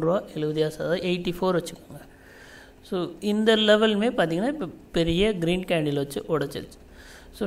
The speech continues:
நீங்க long term investor அப்படி இருந்தீங்கன்னா, அதாவது ரொம்ப ஒரு அஞ்சு வருஷம், பத்து வருஷம் அந்த மாதிரி இருந்தீங்கன்னா, இது cut ஆகாத வரைக்குமே நீங்க வந்து இதை வந்து ஹோல்டிங்கில் வச்சுக்கலாம், பிரச்சனை இல்லை. So, இப்போ எங்க போய் reversal ஆயிருக்குன்னு பார்த்தீங்கன்னா, கரெக்டா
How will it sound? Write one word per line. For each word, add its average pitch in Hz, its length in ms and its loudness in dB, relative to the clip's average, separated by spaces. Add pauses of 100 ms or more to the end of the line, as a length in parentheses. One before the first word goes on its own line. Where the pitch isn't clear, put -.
நீங்க 196 160 -2 (180)
long 240 300 4 (120)
term 247 220 4
investor 208 540 0
அப்படி 151 240 0
இருந்தீங்கன்னா, 180 420 -2
அதாவது 170 280 2
ரொம்ப 160 120 -4 (100)
ஒரு 156 120 2
அஞ்சு 156 200 0
வருஷம், 180 320 -6
பத்து 160 260 -2
வருஷம் 165 240 -4
அந்த 160 160 -4
மாதிரி 180 120 -2
இருந்தீங்கன்னா, 165 300 -6 (160)
இது 180 120 -4 (140)
cut 170 300 0
ஆகாத 190 400 4
வரைக்குமே 185 380 0 (100)
நீங்க 160 160 -2
வந்து 185 200 -2
இதை 151 140 0
வந்து 165 160 -4 (560)
ஹோல்டிங்கில் 170 500 -2 (280)
வச்சுக்கலாம், 143 520 -12
பிரச்சனை 147 440 -10
இல்லை. 147 120 -10 (1400)
So, - 60 -6 (100)
இப்போ 151 120 -6 (120)
எங்க 208 300 0
போய் 202 200 4
reversal 185 340 0
ஆயிருக்குன்னு 165 340 0
பார்த்தீங்கன்னா, 190 380 -8
கரெக்டா 196 360 -4